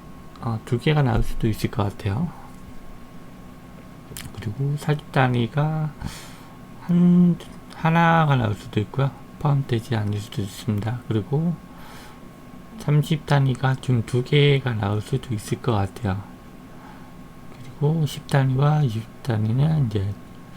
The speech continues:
십 단위 두세 개, 그리고 이십 단위 한두 개 정도 나올 수도 있으니까 참고하시고, 이번 주도 잘 잡아셔가지고 여러분의 행운을 응원을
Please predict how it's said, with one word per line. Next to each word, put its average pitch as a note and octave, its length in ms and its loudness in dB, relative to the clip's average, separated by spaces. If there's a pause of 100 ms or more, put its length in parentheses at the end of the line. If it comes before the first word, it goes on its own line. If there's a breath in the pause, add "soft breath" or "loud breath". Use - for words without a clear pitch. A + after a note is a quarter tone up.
(140 loud breath)
십 - 220 -14
단위 D3 340 2
두세 A2+ 320 0
개, D3 460 2
그리고 A#2 360 0
이십 A2+ 220 -2
단위 A2+ 240 0
한두 D3 260 0
개 C#3 100 2
정도 A2+ 280 0
나올 A2 220 0
수도 A2 320 -2
있으니까 A2 580 0
참고하시고, A2+ 720 -4
이번 E3+ 260 8
주도 F#3 380 8
잘 G#2+ 200 2
잡아셔가지고 G#2+ 960 0 (1300 loud breath)
여러분의 A2+ 380 2
행운을 A2 360 -2 (260)
응원을 A#2 400 0